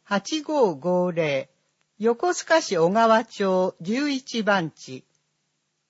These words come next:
電話零四六八二二の九八一五。ファックス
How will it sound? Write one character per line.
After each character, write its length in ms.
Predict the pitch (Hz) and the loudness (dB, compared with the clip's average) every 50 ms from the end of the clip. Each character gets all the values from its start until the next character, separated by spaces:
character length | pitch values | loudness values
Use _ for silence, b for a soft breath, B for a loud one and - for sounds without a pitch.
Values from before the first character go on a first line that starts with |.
| _ 185 | _ 0
電 340 | 190 247 277 285 285 277 | 2 2 4 4 2 2
話 300 | 262 247 233 226 - - _ _ - | 2 4 4 2 0 -2 _ _ -2
零 280 | 196 247 294 330 349 | 0 2 2 2 2
四 320 | 349 349 311 285 240 190 160 | 2 2 0 0 0 0 0
六 440 | 165 170 185 - - 175 175 170 - _ _ | 0 0 0 -2 -6 -6 -6 -6 -8 _ _
八 420 | _ - 208 208 208 - 311 330 349 | _ -4 -4 -4 -4 -4 -4 -4 -2
二 300 | 339 330 320 285 220 185 | -2 0 0 0 -2 -2
二 180 | 180 202 214 | -2 -4 -2
の 280 | 196 185 156 151 135 - _ - | 0 0 0 -2 -2 -6 _ -18
九 300 | - - 285 311 330 311 | -12 -8 -6 -4 -4 -4
八 360 | - 311 277 - - - 165 | -2 -4 -4 -4 -4 -12 -12
一 460 | 151 - 143 160 - - 214 208 196 | -12 -10 -10 -12 -12 -10 -10 -10 -8
五。 400 | 175 165 185 180 160 139 120 - _ _ _ _ _ _ _ _ _ _ _ _ - | -6 -2 0 0 0 0 -2 -6 _ _ _ _ _ _ _ _ _ _ _ _ -2
フ 40 | 320 | -2
ァ 40 | 330 | -2
ッ 40 | 320 | -2
ク 100 | - - | -2 -8
ス 320 | - - - 151 135 - | -10 -8 -8 -8 -8 -10